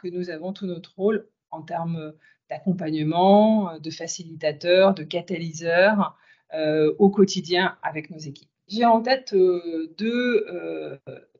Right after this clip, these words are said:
deux exemples qui me paraissent assez, euh, symboliques de ce que, en territoire, avec nos équipes, nous sommes en capacité de faire, euh, avec l'écosystème.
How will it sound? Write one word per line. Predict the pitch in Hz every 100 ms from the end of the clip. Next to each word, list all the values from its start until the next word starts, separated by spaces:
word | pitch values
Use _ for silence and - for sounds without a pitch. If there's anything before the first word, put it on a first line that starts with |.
| _ -
deux | 208 196
exemples | 185 - 180 202 226
qui | 233 180
me | 175
paraissent | 165 175 196 -
assez, | - - 190 180
euh, | 165 151 143 - _ _ _ _ _ _
symboliques | - 240 226 220 220 220 262 262
de | -
ce | 196 -
que, | - 190 -
en | 220
territoire, | 220 220 202 - 202 208 226 240 -
avec | 190 190 202
nos | 202
équipes, | 190 196 - 233 233
nous | 196
sommes | 196 196 190 180
en | 175
capacité | 196 190 190 - 185 214 214 233 226 _ _ _
de | 185
faire, | 190 - 208 220 233 220 -
euh, | 165 156
avec | 165 190
l'écosystème. | 202 214 196 202 - - 160 135